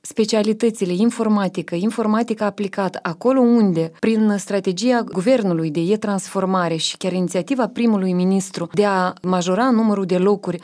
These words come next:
la specialități din, uh, domeniul tehnologii informaționale și comunicații pentru acest an,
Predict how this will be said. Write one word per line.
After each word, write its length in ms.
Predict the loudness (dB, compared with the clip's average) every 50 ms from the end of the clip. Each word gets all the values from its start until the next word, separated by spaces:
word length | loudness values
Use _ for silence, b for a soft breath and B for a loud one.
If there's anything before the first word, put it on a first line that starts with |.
| B B
la 200 | -2 0 0 0
specialități 960 | -2 -4 -6 -4 -2 -2 -2 -2 -2 -4 -2 -2 -4 -4 -4 -8 -12 -8
din, 240 | -4 -2 0 0 0
uh, 180 | 0 0 0 0 0
domeniul 400 | 0 0 0 0 0 0 -2 -2
tehnologii 500 | -4 -4 -2 -2 -2 -2 -2 -2 -2 -4
informaționale 720 | -4 -2 -4 -4 -4 -4 -4 -6 -4 -4 -2 -2 -2 -4
și 140 | -4 -6 -6
comunicații 640 | -4 -2 -2 0 -2 -2 -4 -4 -6 -6 -6 -8 -10
pentru 300 | -6 -6 -4 -4 -2 -4
acest 360 | -4 -4 -6 -8 -8 -10 -10 -10
an, 280 | -8 -4 -2 0 0